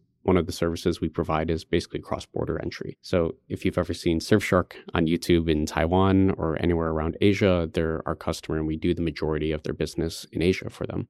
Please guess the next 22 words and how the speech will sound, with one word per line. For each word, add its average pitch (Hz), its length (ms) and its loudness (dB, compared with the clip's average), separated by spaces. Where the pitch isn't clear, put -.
And 82 400 2
what 95 140 4
we 92 100 4
do 92 120 2
for - 120 -2
them 127 200 6
is 92 220 2
beyond 107 580 2
sort 92 220 -2
of 87 80 0
that 85 160 2
discovery 87 560 0
and 80 180 0
management 82 520 0
system 82 420 -2
and 78 160 -4
analytics, 90 640 0
it's - 360 -4
helping 104 320 6
them 90 440 4
translate 82 540 -2
content, 90 560 0